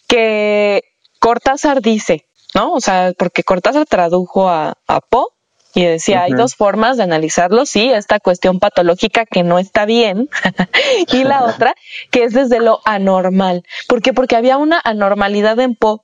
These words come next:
Speaker 1: tanto contextualmente como poéticamente, porque Poe no estaba relacionado con los autores de su época, por así decirlo, ¿no? O sea, los autores de su época buscaban quizá un nacionalismo, lo que sea,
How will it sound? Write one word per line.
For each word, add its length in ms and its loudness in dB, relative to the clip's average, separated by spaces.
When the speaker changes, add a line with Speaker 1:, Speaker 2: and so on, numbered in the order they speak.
Speaker 1:
tanto 360 0
contextualmente 920 0
como 340 0
poéticamente, 1200 -2
porque 280 0
Poe 200 0
no 120 2
estaba 320 0
relacionado 720 0
con 360 -2
los 220 0
autores 400 0
de 100 0
su 140 2
época, 340 -2
por 160 0
así 220 -2
decirlo, 300 -2
¿no? 120 0
O 40 -12
sea, 160 0
los 120 0
autores 300 0
de 100 -2
su 120 0
época 320 -2
buscaban 460 -2
quizá 260 -2
un 100 -2
nacionalismo, 600 0
lo 120 0
que 120 -2
sea, 160 0